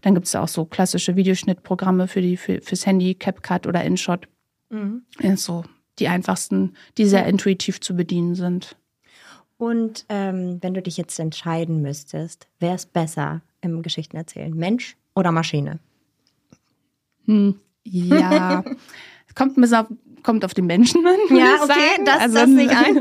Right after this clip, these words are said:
Speaker 1: <laughs> bei vielen Menschen, glaube ich, ist, kriegt die Maschine das schon besser hin. Aber ich glaube, dieses Sparring ist gut.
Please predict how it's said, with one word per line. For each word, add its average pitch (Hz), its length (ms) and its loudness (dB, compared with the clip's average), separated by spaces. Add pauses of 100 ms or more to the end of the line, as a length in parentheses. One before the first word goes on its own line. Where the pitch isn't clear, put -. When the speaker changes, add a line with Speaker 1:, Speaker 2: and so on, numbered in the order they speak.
(140)
Speaker 1:
<laughs> 494 160 -2
bei 220 120 4
vielen 262 240 6
Menschen, 240 300 4
glaube 208 260 0
ich, 226 80 -4
ist, - 180 -6
kriegt 240 220 -4
die 220 60 -4
Maschine 214 420 2
das 196 140 -2
schon 180 200 0
besser 180 260 -4
hin. 269 280 4
Aber 233 160 4
ich 214 80 0
glaube, 214 260 0
dieses 196 380 0
Sparring 196 420 0
ist 247 220 -2
gut. 294 300 2